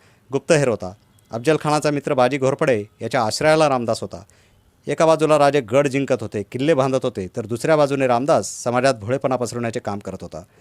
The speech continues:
पुरोहित भटांना जगण्यासाठी रामदासांनी मंदिरे उभारली.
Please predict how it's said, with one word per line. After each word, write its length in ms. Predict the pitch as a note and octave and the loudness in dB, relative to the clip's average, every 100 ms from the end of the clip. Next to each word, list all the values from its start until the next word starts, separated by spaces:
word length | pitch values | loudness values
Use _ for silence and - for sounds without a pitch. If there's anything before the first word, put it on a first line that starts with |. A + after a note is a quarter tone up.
| _ _ _ | _ _ _
पुरोहित 240 | C3 D#3 C#3+ | 2 2 2
भटांना 400 | B2 C3 D#3 D3+ | -2 0 0 0
जगण्यासाठी 680 | A#2 B2 D3 D3 C3+ G#2 | -2 -2 -2 -2 -4 -6
रामदासांनी 640 | A2+ B2+ C3+ C#3 C#3+ D3 F#3 _ _ _ _ _ _ | -2 0 0 0 -2 -4 -6 _ _ _ _ _ _
मंदिरे 300 | A#2 C#3 E3 | -4 0 4
उभारली. 360 | D3 A2 E2 | 4 2 -4